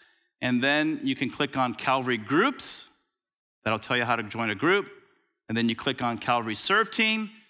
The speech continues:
That'll show you how to serve the Lord during a weekend service. If you're brand new to Calvary, our next Discover Calvary class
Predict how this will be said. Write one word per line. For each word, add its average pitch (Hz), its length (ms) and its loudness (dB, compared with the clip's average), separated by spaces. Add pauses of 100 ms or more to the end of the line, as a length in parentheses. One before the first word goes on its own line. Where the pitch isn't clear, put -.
(240)
That'll 117 180 2
show - 160 0
you 123 160 2
how 120 140 2
to 117 100 -2
serve 123 320 0
the 120 100 -2
Lord 117 380 0 (400)
during 120 360 0
a 110 120 -2
weekend 117 640 -2 (420)
service. - 960 -2 (260)
If 110 120 -4
you're 117 80 2
brand 135 420 0
new 175 100 -2
to 165 80 -4
Calvary, 170 520 0
our 120 120 2
next 131 260 -4
Discover 147 480 -2
Calvary 180 540 -2
class 135 600 -2